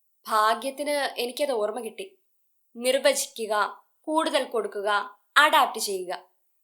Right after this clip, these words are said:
ഞാൻ നല്ല മാർക്കിൽ പാസ്സാകില്ലേ? നിങ്ങളുടെ വിദ്യാർത്ഥികളിൽ ഏറ്റവും ശ്രദ്ധയുള്ള സ്റ്റുഡന്റ് ഏതായാലും ഞാനായിരിക്കില്ലല്ലോ. ബിസിനസിന്റെ ലോകത്ത്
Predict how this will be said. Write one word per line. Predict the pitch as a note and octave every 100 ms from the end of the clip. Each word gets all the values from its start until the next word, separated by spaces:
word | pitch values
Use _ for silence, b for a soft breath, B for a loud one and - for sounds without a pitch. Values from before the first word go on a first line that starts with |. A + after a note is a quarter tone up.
| _ -
ഞാൻ | A3 G#3 C4+
നല്ല | B3+ B3 D4+
മാർക്കിൽ | D#4+ D#4+ E4
പാസ്സാകില്ലേ? | E4+ D#4 F4 F4 D#4 A3+ G#3+ _ _ _ _ _ C#4
നിങ്ങളുടെ | D#4 E4+ F#4+ F#4+
വിദ്യാർത്ഥികളിൽ | D#4+ C#4 D#4+ D#4+ D#4+ D#4+ C#4 -
ഏറ്റവും | G3 G3 G#3 - E4+ E4
ശ്രദ്ധയുള്ള | E4 D4 D#4+ D#4
സ്റ്റുഡന്റ് | D#4 D#4 D4+ C#4+ C#4 B3+ -
ഏതായാലും | F4+ G4 F4 C#4+ C#4+ C#4+
ഞാനായിരിക്കില്ലല്ലോ. | A#3 G#3 A3+ B3 C#4 D4 D4 C#4+ C4 C4+ _ _ _ _ _ _ _ _ _ -
ബിസിനസിന്റെ | B3+ D4+ F#4 F#4+ G4 F4
ലോകത്ത് | F4+ E4 D#4+ D#4+ C#4+ A3+